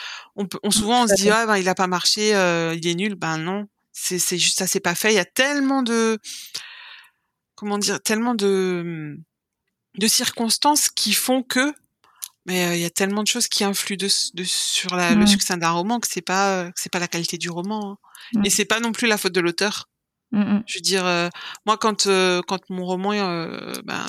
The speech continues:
Speaker 1: Dossier vingt quartiers, il a pas forcément trouvé son public, ben, forcém-, à un moment donné, je me suis dit : « Ouais,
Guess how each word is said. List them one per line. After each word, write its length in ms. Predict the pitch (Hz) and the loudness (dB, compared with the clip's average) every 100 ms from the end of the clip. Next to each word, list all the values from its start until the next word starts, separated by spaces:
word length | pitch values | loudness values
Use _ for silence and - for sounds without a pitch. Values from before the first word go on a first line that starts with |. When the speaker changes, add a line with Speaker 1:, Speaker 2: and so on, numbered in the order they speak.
| - | -4
Speaker 1:
Dossier 240 | 180 180 | 0 0
vingt 100 | 175 | 0
quartiers, 320 | 170 - 214 | -2 -4 -4
il 60 | 196 | -4
a 60 | 170 | -4
pas 120 | 175 | -6
forcément 360 | - 175 180 175 | -6 -8 -8 -8
trouvé 240 | - 175 | -6 -2
son 140 | - 180 | -2 -4
public, 480 | - 165 226 - - - - - - - - - _ _ _ _ _ | -10 -6 -4 -6 -10 -16 -16 -16 -18 -16 -16 -16 _ _ _ _ _
ben, 220 | 190 190 | -2 0
forcém-, 340 | 185 196 208 - _ | 0 -2 -2 -8 _
à 80 | - | -2
un 60 | 202 | 0
moment 260 | 202 208 202 | 2 2 4
donné, 400 | 214 220 269 254 | 4 2 2 0
je 100 | 220 | 0
me 100 | 196 | 0
suis 260 | - 196 | 0 -2
dit : « 360 | 175 202 254 262 - _ _ _ _ _ | -4 -2 -2 -4 -12 _ _ _ _ _
Ouais, 300 | 214 240 247 | 0 2 2